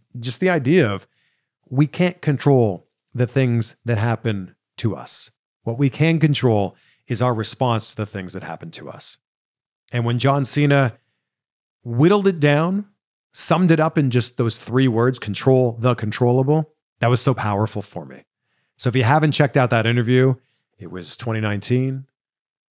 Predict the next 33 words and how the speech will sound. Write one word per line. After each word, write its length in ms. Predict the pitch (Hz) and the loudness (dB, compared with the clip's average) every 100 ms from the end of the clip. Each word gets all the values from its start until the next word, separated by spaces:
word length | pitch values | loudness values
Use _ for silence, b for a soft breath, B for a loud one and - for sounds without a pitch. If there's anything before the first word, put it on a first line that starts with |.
| _ 87 | _ -16
WrestleMania 500 | 87 - 110 95 87 | -12 -4 -2 -2 -6
thirty-five 840 | 90 80 - 127 139 139 123 - _ _ - | -10 -10 -4 0 2 0 -2 -6 _ _ -16
in 160 | 85 | -12
New 80 | 90 | -8
York 240 | 101 92 | -6 -6
City. 340 | - 127 139 123 - _ _ _ _ _ _ _ _ | -2 0 0 -4 -10 _ _ _ _ _ _ _ _
I 60 | 101 | -10
had 100 | 107 | -8
the 60 | |
chance 280 | 104 107 104 | -6 -4 -4
to 60 | 98 | -6
talk 240 | 113 107 | -4 -4
to 80 | 107 | -2
him. 80 | 117 | 0
That's 140 | 147 | 2
that 120 | 185 | 4
interview 340 | 165 180 156 147 | 4 4 4 2
where, 160 | 127 | 2
like, 180 | 113 110 | 2 0
I 80 | 107 | 0
went 160 | 120 110 | -2 0
to 60 | |
wrap 240 | 117 117 117 | 0 0 2
it 60 | |
up 140 | 113 113 | 0 0
and 60 | |
he's 100 | 110 | -4
like, 120 | 120 285 | -2 -2
"No, 120 | 330 | 0
we 80 | 269 | 0
got 160 | 240 | 2
more 120 | 170 | 2
time." 380 | 139 120 120 120 | 4 2 0 -2